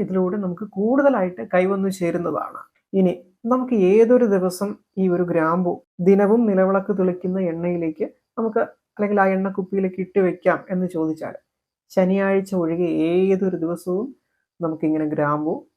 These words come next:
എണ്ണക്കുപ്പിയിലേക്ക് ഇട്ട് വെക്കാവുന്നതാണ്. പുതിയ ഒരു കുപ്പി എണ്ണ നമ്മുടെ ഗൃഹത്തിലേക്ക് മേടിക്കുമ്പോൾ അവർ ലക്ഷ്മി ദേവിയെ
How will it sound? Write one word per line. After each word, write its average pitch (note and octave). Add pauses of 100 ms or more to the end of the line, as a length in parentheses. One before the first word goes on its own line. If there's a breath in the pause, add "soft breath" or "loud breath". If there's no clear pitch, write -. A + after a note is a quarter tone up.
(180)
എണ്ണക്കുപ്പിയിലേക്ക് D3+ (180)
ഇട്ട് -
വെക്കാവുന്നതാണ്. C#3 (160)
പുതിയ G#3 (120)
ഒരു F#3+
കുപ്പി F#3 (100)
എണ്ണ D#3+ (100)
നമ്മുടെ D#3
ഗൃഹത്തിലേക്ക് D#3 (460)
മേടിക്കുമ്പോൾ F3 (180)
അവർ G#3+ (100)
ലക്ഷ്മി G3+
ദേവിയെ F#3+